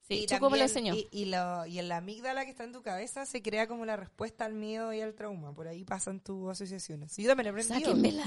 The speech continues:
Speaker 2: Porque la hemos visto como cuarenta veces.
Speaker 1: Sáquenmela.
Speaker 2: Y todos los días le digo, "¿Qué pongo? ¿Pepa, Simón, Pokémon,
Speaker 1: Cuerpo
Speaker 2: cerebro?".
Speaker 1: humano.
Speaker 2: No,
Speaker 1: Ah,
Speaker 2: cerebro.
Speaker 1: cerebro, dice.
Speaker 2: Y es como, "Oh, por la chucha".
Speaker 1: <laughs> Es el primer
Speaker 2: Eh,
Speaker 1: capítulo del documental.
Speaker 2: <laughs> Los ve todos, los cuatro, porque el último es de cómo nacen las guaguitas.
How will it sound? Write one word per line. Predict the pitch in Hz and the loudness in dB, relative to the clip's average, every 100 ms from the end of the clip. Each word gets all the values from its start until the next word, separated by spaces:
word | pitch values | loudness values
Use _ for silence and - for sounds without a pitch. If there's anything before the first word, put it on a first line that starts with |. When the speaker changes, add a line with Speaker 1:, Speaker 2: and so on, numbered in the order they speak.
| 196 - | -2 -4
Speaker 2:
Porque | 185 180 | -4 0
la | 185 | 2
hemos | 185 165 | 2 0
visto | 190 208 | -2 -2
como | 175 160 | -2 -2
cuarenta | 156 165 202 226 | -2 -4 -4 -2
veces. | 233 285 - | -2 -2 2
Speaker 1:
Sáquenmela. | 247 208 - - 226 180 | 2 2 0 0 0 2
Speaker 2:
Y | |
todos | 190 214 | 2 2
los | 226 | 2
días | 247 254 | 2 0
le | 247 | 0
digo, | 247 214 | 0 -2
"¿Qué | 185 302 | 0 -2
pongo? | 277 220 175 175 | 0 0 0 -4
¿Pepa, | 175 320 - 320 311 | 0 -2 -2 -4 -4
Simón, | - 202 262 302 302 302 - - | -6 -2 0 2 -2 -6 -14 -6
Pokémon, | - 208 196 214 277 311 311 | 4 4 6 6 6 6 2
Speaker 1:
Cuerpo | - - | 2 4
Speaker 2:
cerebro?". | 196 240 220 226 226 202 | 6 6 6 6 4 4
Speaker 1:
humano. | 165 | 2
Speaker 2:
No, | 165 - | 0 -4
Speaker 1:
Ah, | |
Speaker 2:
cerebro. | - 196 214 | -4 2 4
Speaker 1:
cerebro, | 214 214 240 226 | 6 6 6 6
dice. | 185 180 - 175 | 4 4 0 -4
Speaker 2:
Y | |
es | 175 | -6
como, | - 160 156 | -8 -8 -8
"Oh, | 160 | -12
por | - - | -14 -14
la | - | -14
chucha". | - - - _ - - - - | -18 -18 -20 _ -20 -18 -14 0
Speaker 1:
<laughs> | |
Es | - | 8
el | 214 208 202 | 10 10 10
primer | 208 202 | 10 10
Speaker 2:
Eh, | 185 | 8
Speaker 1:
capítulo | 185 - 208 | 6 6 6
del | 240 | 8
documental. | 226 208 208 - 190 175 - | 6 4 2 4 2 2 -6
Speaker 2:
<laughs> | - - | -12 -6
Los | 185 | -4
ve | 185 | -4
todos, | 262 180 180 208 | -4 2 4 2
los | 151 - - | -2 -6 -2
cuatro, | 170 185 170 139 | 4 4 2 -8
porque | 147 180 | -6 -2
el | 170 | 0
último | 185 208 202 | 0 -2 -4
es | 190 | -2
de | 190 | -2
cómo | 185 | -2
nacen | 185 190 208 | -2 -2 0
las | 202 | 0
guaguitas. | 180 156 156 180 - | 0 -2 -2 -6 -12